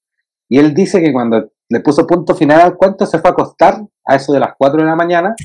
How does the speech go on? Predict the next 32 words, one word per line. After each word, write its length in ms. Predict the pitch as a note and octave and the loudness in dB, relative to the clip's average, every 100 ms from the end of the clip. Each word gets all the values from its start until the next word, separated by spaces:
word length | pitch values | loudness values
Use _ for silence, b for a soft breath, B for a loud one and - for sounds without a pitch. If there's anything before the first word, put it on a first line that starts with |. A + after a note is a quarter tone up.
| - | -14
porque 220 | - A2 - | -12 -6 -4
él 60 | |
siempre, 580 | - C#3+ D#3 D#3 D3+ D#3 _ _ - | -2 0 2 2 2 -2 _ _ -6
cuando 220 | G#2+ A#2 | 0 2
lo 80 | - | 4
agarra 220 | C3+ C#3+ | 2 2
una 80 | C#3+ | 0
historia, 280 | D#3 D3+ C#3 | -2 0 0
él, 180 | A#2+ - _ _ _ _ - | -4 -10 _ _ _ _ -4
él 120 | A2+ | 0
lo 100 | A#2 | 2
cuenta 300 | B2+ B2 A2+ | 0 0 -4
en, 120 | G#2 G#2+ | -4 -10
en 200 | G#2 - | -10 -4
que 80 | |
hablo 180 | A#2+ A#2 | -2 0
de, 80 | A2+ | -2
cuando 240 | G#2+ G#2+ | -4 -2
hablo 160 | A2+ A#2 | -2 0
de 100 | A#2 | -2
correr 260 | G#2 G#2+ A2 | -2 -2 -2
y 40 | |
que 60 | G#2 | -4
hablo, 180 | G2+ G#2 _ B - | -4 -6 _ B -10
después 240 | G2+ A2 | -6 -4
cu-, 140 | A#2 A2 | -4 -2
que 80 | A#2+ | 0
hablo 160 | A#2+ | 0
cuando 220 | A2+ A2 | 0 0
hablo 140 | A#2+ A#2+ | 2 2
de 60 | |
escribir, 400 | - A2+ A#2 D#3 | 2 0 0 -2